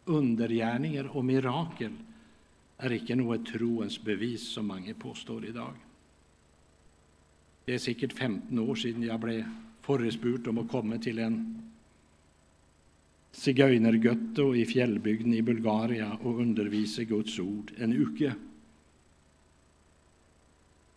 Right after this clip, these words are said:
Og så sa han det at vi, vi har hørt at du, du, du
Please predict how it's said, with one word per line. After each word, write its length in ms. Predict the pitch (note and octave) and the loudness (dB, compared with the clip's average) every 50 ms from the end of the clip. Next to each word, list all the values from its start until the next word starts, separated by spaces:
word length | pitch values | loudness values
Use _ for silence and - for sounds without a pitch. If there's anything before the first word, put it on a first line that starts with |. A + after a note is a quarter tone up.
| _ _ _ _ _ _ _ _ _ _ _ _ _ _ _ _ _ _ _ _ _ _ _ _ _ _ _ _ _ _ - | _ _ _ _ _ _ _ _ _ _ _ _ _ _ _ _ _ _ _ _ _ _ _ _ _ _ _ _ _ _ -4
Og 140 | D#3+ D3 B2+ | -2 -2 0
så 140 | - C#3+ C3 | 0 0 0
sa 140 | G#2+ C3+ C3 C3 | 2 2 4 4
han 120 | C3+ C3 | 6 6
det 80 | C3 C3 | 6 4
at 140 | C3 B2+ - C#3+ | 4 2 -2 -4
vi, 80 | D3 C3+ | -2 0
vi 80 | C3+ C#3+ | 2 2
har 140 | C#3+ C#3 B2 | 2 2 2
hørt 260 | C3 C#3 D3+ D3+ D3+ | 2 2 2 0 0
at 160 | C#3 B2+ B2 - | -2 -2 2 4
du, 160 | C3+ C3+ C3+ | 4 4 4
du, 400 | B2+ C3 C3+ C3+ C3+ C3+ C3+ C3+ | 2 2 2 2 2 0 0 -2
du 440 | C3 C3+ C3+ C3+ C3+ C#3 C3+ A#2+ | -4 -4 -4 -2 -2 -2 -4 -4